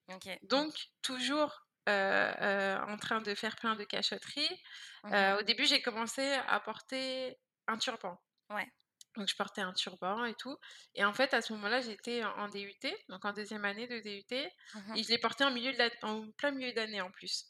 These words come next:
Speaker 2: Donc
Speaker 1: Ok.
Speaker 2: les gens de ma classe ont été super surpris de me voir un lundi arriver comme ça.
Speaker 1: <laughs>
Speaker 2: Puis, heu, ce que je faisais, c'était que je sortais chez moi pas voilée, puis dans ma v-, dès que je, je m'éloignais un peu de la maison, je mettais un turban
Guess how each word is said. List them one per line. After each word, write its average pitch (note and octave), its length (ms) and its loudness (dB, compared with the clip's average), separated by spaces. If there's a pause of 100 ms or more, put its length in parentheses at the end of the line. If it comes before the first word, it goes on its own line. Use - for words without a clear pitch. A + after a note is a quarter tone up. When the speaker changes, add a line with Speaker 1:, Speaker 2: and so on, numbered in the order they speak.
(160)
Speaker 2:
Donc G3+ 100 -8
Speaker 1:
Ok. - 80 -10
Speaker 2:
les G3+ 100 -4
gens G#3+ 120 -6
de A3 60 -6
ma G3+ 120 4
classe C4 260 -4
ont G#3 60 -6
été - 180 -12
super - 360 -6
surpris - 380 -6
de A3 60 -16
me F#3+ 100 -10
voir G3+ 260 -6
un F#3+ 100 -8
lundi G3 360 -12
arriver F#3+ 340 -14
comme F#3 180 -14
ça. G#3 300 -6
Speaker 1:
<laughs> - 640 -14
Speaker 2:
Puis, A#3 360 0
heu, G3+ 100 2
ce - 100 0
que C4+ 100 2
je B3+ 80 4
faisais, B3 320 0
c'était A#3 280 -6
que G#3+ 80 -8
je G#3 120 -4
sortais C4 480 -6
chez B3 220 -4
moi A#3 400 -6 (140)
pas C4 120 4
voilée, A#3 520 -6 (360)
puis C#4 460 -4 (240)
dans A3+ 180 2
ma A#3 200 0
v-, G#3+ 180 -8
dès B3+ 160 4
que C4 60 -4
je, A#3+ 220 0
je A3 140 -4
m'éloignais A3+ 280 -2
un A3+ 80 0
peu A#3 100 -10
de A3+ 60 -6
la A3+ 100 0
maison, A#3 300 -2
je G#3+ 160 -2
mettais A#3+ 220 -4
un A#3 120 -2
turban A3 460 -4